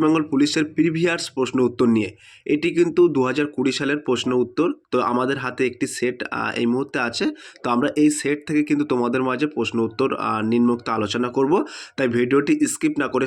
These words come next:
সম্পূর্ণটি দেখার জন্য অনুরোধ রইল। তার আগে বলবো, যে সকল ভিউয়ার্স এখনও পর্যন্ত আমার এই চ্যানেলটি সাবস্ক্রাইব করেনি, তাদেরকে বলবো প্লিজ অতি দ্রুত সাবস্ক্রাইব করে দিয়ে আমাদের পাশে থাকুন এবং বন্ধুদের মাঝে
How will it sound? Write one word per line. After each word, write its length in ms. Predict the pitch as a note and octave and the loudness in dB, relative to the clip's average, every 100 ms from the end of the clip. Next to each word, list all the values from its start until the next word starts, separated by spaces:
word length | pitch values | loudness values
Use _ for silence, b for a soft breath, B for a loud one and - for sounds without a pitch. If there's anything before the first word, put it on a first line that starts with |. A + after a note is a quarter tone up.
| - | -2
সম্পূর্ণটি 460 | A2+ G#2 B2+ B2 B2+ G#2+ | -4 -2 -2 0 -2 -4
দেখার 240 | G2+ A2+ B2 | -4 -4 -2
জন্য 140 | C3 D3 A2 | -2 -2 0
অনুরোধ 300 | G#2+ A#2 A2+ | 2 2 4
রইল। 200 | G#2+ F#2+ G2 B B B - | 0 0 -6 B B B -4
তার 120 | C3+ B2 C#3+ | 0 2 2
আগে 160 | D#3 | 0
বলবো, 260 | E3 E3+ E3+ C#3+ | 0 2 2 0
যে 60 | C#3 | -2
সকল 200 | D#3 D3+ D#3 | -2 0 0
ভিউয়ার্স 300 | B2+ C3 D3 C3+ A#2 | 2 2 2 -2 -4
এখনও 200 | C#3+ C3+ | -4 -2
পর্যন্ত 240 | C#3 C#3 D3 | 0 0 0
আমার 200 | B2 B2+ | 0 0
এই 60 | C3 | 0
চ্যানেলটি 360 | B2 A#2 A#2+ C#3 - | -2 0 -2 -4 -6
সাবস্ক্রাইব 400 | G#2 - C3 C3 - | -8 -6 -4 -4 -2
করেনি, 240 | C#3 C#3+ D3 | 0 0 0
তাদেরকে 280 | A2 A#2 C3 B2+ | -4 -4 -2 0
বলবো 160 | C3 B2+ | -2 0
প্লিজ 200 | E3+ G3 - B B B D3 | 0 0 -4 B B B 0
অতি 200 | D#3 F#3+ F3+ | 0 2 2
দ্রুত 220 | D3+ D3+ F3 E3+ | 2 2 0 0
সাবস্ক্রাইব 400 | C3+ A#2+ - D3 D3 | -2 -2 0 0 2
করে 120 | D3 | 0
দিয়ে 140 | D3 A#2+ | 2 0
আমাদের 200 | A2+ C3+ A#2 | -2 -2 -4
পাশে 180 | A2+ - | -6 -4
থাকুন 220 | D3 D#3 - B2 | -4 -2 0 0
এবং 140 | A#2 A#2+ G#2+ | 2 0 0
বন্ধুদের 340 | A2 A#2 B2+ | 0 0 0
মাঝে 200 | B2+ B2 | 0 0